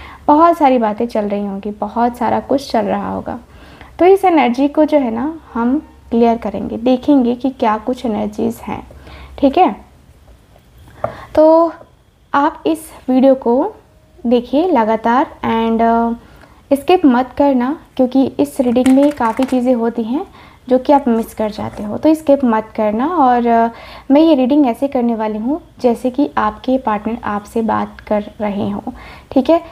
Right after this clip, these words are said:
ऐसे मैं आपसे यहाँ पे बातों को discuss करूँगी, ठीक है? तो वैसे ही लेना है। और reading general reading है, collective है और timeless reading है, इस बात का पूरा ख्याल रखना है।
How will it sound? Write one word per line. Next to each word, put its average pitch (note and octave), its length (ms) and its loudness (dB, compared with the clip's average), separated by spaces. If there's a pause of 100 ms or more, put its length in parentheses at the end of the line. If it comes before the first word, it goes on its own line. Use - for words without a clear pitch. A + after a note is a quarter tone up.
(180)
ऐसे C#4+ 280 2
मैं D#4 220 4 (200)
आपसे A3 580 -2
यहाँ G#3+ 300 -4
पे C#4+ 160 0 (180)
बातों G#3+ 280 0
को E4+ 360 -2 (120)
discuss A3+ 360 -4
करूँगी, G3+ 520 -6 (100)
ठीक A#3+ 200 2
है? F4+ 120 2 (320)
तो D#4 80 4
वैसे C#4+ 280 4
ही A#3+ 120 0
लेना G#3 220 -6
है। G3+ 220 -14 (360)
और D#4 80 6
reading D4+ 320 6
general B3+ 280 0
reading C#4+ 260 0
है, C#4 160 -2
collective A#3 520 -2
है C#4+ 60 2
और C#4 100 4
timeless A3 400 -2
reading G#3 240 -4
है, G3+ 80 -6
इस A#3+ 200 -4
बात A#3+ 160 0
का C4 80 -2
पूरा A3+ 280 0
ख्याल A#3+ 240 0
रखना A#3+ 220 0
है। D4 180 0